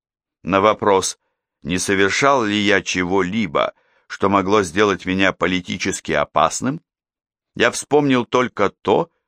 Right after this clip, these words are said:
что однажды сказал одному государственному чиновнику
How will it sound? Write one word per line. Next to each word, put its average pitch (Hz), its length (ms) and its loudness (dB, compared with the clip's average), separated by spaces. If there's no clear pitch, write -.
что - 260 0
однажды 156 520 0
сказал 147 500 0
одному 98 500 0
государственному 87 920 -2
чиновнику 117 720 -2